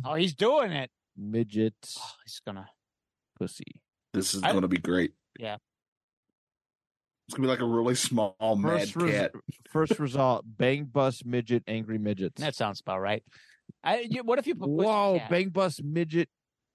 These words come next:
Speaker 2: angry cream pie.
Speaker 1: Oh, why does it gotta be an angry cream pie?
Speaker 3: Yeah,
Speaker 1: What
Speaker 3: why
Speaker 1: about
Speaker 3: couldn't it just be like
Speaker 1: oatmeal?
Speaker 3: an, you know, what about an enjoyable cream pie?
Speaker 2: Nailed by the angry midget porn videos and sex movies.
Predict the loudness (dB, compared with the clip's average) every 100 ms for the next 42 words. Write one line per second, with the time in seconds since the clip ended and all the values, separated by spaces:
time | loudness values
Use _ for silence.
0 | -2 -2 0 -4 0 2 4 4 2 -6
1 | _ _ _ -12 -12 -14 -20 -20 _ -4
2 | -2 -2 -4 -4 -2 0 0 -2 -6 -8
3 | -10 -4 -2 0 0 0 0 0 0 0
4 | 2 2 2 -2 -2 2 2 2 2 2
5 | 2 2 0 0 -4 -4 -6 -4 -4 -6
6 | _ _ -6 0 4 4 4 4 4 4
7 | 2 2 0 0 2 0 -2 -4 -4 -2
8 | 0 0 -2 -6 -6 -4 -4 -2 -4 -8